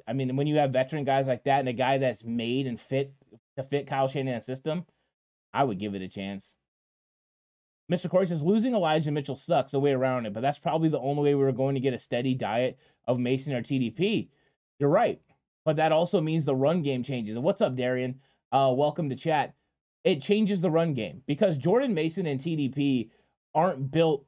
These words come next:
like Elijah Mitchell. Elijah Mitchell in the toss plays to the outside, Elijah Mitchell's fantastic at it. Not only does he have the speed to put pressure on you to the outside and break, uh, the pursuit angles of safeties and linebackers,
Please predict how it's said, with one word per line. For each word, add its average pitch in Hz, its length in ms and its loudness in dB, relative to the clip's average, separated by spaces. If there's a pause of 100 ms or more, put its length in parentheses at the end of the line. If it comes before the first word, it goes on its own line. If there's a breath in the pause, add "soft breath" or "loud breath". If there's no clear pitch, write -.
like 139 160 0
Elijah 139 360 0
Mitchell. 117 260 -2
Elijah 175 320 2
Mitchell 165 340 2
in 139 80 2
the 127 60 -4
toss 160 360 -2
plays 160 520 0 (240)
to 147 80 -4
the 143 100 2
outside, 143 580 2 (200 soft breath)
Elijah 170 260 0
Mitchell's 175 300 -4
fantastic 135 600 -4
at 98 160 -4
it. 90 140 -10 (300)
Not 175 160 4
only 208 160 4
does 180 180 2
he 170 80 2
have 160 140 0
the 139 80 -6
speed 160 380 -4
to 151 60 -2
put 139 200 -4
pressure 156 360 -4
on 131 160 2
you 123 60 -4
to 123 100 -14
the 123 140 0
outside 123 400 0
and 131 240 -4
break, 147 340 -4 (380)
uh, 123 280 4
the 107 180 -6
pursuit 156 400 0
angles 139 500 2
of 135 340 0 (400)
safeties 156 420 0
and 123 120 -2
linebackers, 123 720 -2